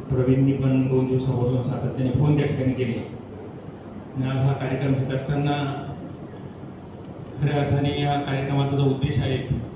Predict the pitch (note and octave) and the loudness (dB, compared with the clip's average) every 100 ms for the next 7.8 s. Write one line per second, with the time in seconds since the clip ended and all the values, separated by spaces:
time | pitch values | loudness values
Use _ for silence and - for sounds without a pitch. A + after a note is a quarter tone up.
0 | - - - - - - - - - - | -12 -12 -14 -14 -14 -14 -14 -14 -14 -14
1 | - C#3 C3 C3 C#3+ C#3+ D3 D3 C3+ C3+ | -10 -4 -2 0 2 2 2 2 2 2
2 | C3+ C#3+ D3+ C3+ C3+ C3 C3+ B2+ C3 C3+ | 2 2 2 2 2 2 2 2 0 -2
3 | B2+ C3 C3+ C#3+ - - - - - - | -2 -2 -2 -2 -6 -10 -12 -14 -14 -14
4 | - - - - - - - - C3+ C#3 | -16 -16 -14 -14 -14 -12 -10 -2 0 2
5 | C3 - C#3+ C#3 B2+ C3+ C#3 C#3 C#3+ - | 2 2 0 2 2 4 4 4 0 0
6 | - C#3+ C#3 - - C#3+ D3 - - - | -2 -2 -2 -4 -4 0 0 -2 -6 -10
7 | - - - B2+ C#3+ D3 C#3 C#3+ | -12 -14 -6 -2 0 2 2 2